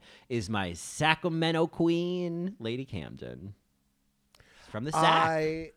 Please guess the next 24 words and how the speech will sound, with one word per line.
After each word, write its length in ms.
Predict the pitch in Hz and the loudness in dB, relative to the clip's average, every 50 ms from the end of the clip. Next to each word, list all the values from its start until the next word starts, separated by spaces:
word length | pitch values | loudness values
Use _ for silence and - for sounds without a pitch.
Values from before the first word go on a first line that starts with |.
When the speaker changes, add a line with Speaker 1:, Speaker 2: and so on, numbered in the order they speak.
| _ _ _ _ _ _ _ _ _ _ - | _ _ _ _ _ _ _ _ _ _ -6
Speaker 2:
I 240 | 151 156 160 156 151 | -2 0 2 2 2
want 320 | 147 143 165 170 170 151 | 2 2 2 2 2 4
Willow 300 | 170 170 170 170 165 165 | 4 4 6 8 8 6
to 180 | - - 165 151 | 6 4 -2 0
win, 600 | 143 170 180 208 214 214 226 240 240 226 214 - - - | 2 2 2 2 0 -2 -4 -4 -6 -6 -8 -10 -4 -2
and 180 | 151 151 143 | 0 2 2
I 100 | 139 139 | 2 2
think 360 | 127 - - 160 151 147 - - | 0 0 0 -2 -2 -2 -4 -6
they're 100 | 135 127 | -6 -4
gonna 220 | 127 127 123 120 | -2 -2 -2 -2
crown 720 | - - - 131 123 123 120 120 120 117 117 117 117 110 - _ _ _ - - _ _ _ _ _ _ _ - - _ _ _ _ - | -4 -6 -4 -4 -2 -2 -2 -2 -4 -4 -6 -8 -10 -12 -14 _ _ _ -20 -20 _ _ _ _ _ _ _ -20 -20 _ _ _ _ -12
anybody 520 | - 127 127 123 123 120 117 113 110 104 104 | -8 -4 -4 -2 -2 -2 -2 -2 -4 -4 -6
else. 400 | 87 - - - - - - _ _ _ _ _ _ - - - _ _ - _ _ _ _ - - _ _ _ _ _ _ _ _ _ _ | -8 -12 -14 -16 -18 -18 -18 _ _ _ _ _ _ -20 -20 -20 _ _ -20 _ _ _ _ -18 -18 _ _ _ _ _ _ _ _ _ _
Speaker 1:
Well, 160 | - 123 120 107 | 2 4 4 4
Speaker 2:
That's 100 | 101 120 | 4 2
my 200 | 104 98 90 85 | 4 4 4 2
Speaker 1:
Daya, 40 | 82 | 0
Speaker 2:
thought. 180 | 71 73 76 | -2 -4 -6
Speaker 1:
obviously. 460 | - - 78 - - - 76 64 55 67 | -8 -10 -12 -12 -14 -12 -12 -12 -10 -12
You 80 | 87 | -12
think 140 | 90 90 78 | -12 -12 -10
Daya's 300 | - 87 80 73 67 - | -8 -8 -8 -8 -12 -14
gonna 160 | - - 62 | -14 -16 -14
win. 240 | 69 69 60 50 50 | -12 -14 -14 -12 -2